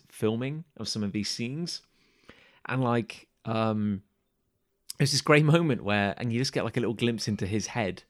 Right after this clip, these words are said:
and how his brain works. 'Cause, like, he's in the director's chair and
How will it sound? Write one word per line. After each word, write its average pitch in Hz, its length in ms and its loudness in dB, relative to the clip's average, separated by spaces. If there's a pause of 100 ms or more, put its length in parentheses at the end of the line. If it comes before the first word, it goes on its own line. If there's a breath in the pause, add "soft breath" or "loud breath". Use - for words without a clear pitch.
and 101 100 -8
how 98 140 -2
his 101 100 -2
brain 104 380 0
works. - 480 -6 (520 soft breath)
'Cause, 107 160 0
like, 107 380 0 (540)
he's 117 180 2
in 131 80 4
the 123 80 2
director's 123 480 4
chair 78 400 -6 (840)
and 98 500 0